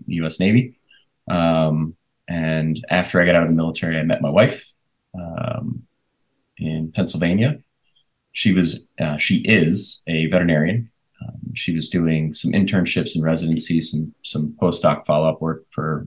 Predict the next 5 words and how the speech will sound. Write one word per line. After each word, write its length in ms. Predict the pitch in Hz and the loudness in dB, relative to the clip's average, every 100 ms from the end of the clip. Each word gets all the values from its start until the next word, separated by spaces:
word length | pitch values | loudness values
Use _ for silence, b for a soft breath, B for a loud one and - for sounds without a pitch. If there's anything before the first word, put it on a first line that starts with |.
| - | -6
her 80 | 87 | -6
specialty. 640 | - 82 - - 85 82 - _ B B B _ - | 0 0 0 -4 -2 -4 -6 _ B B B _ -6
And 640 | 85 80 78 76 80 78 | 0 0 2 0 -2 -4
she 720 | 76 - - - 87 82 78 73 | -6 -8 -6 0 2 2 2 -2
was, 840 | - 78 80 78 76 - - - | -4 -2 -2 -2 -2 -2 -2 -6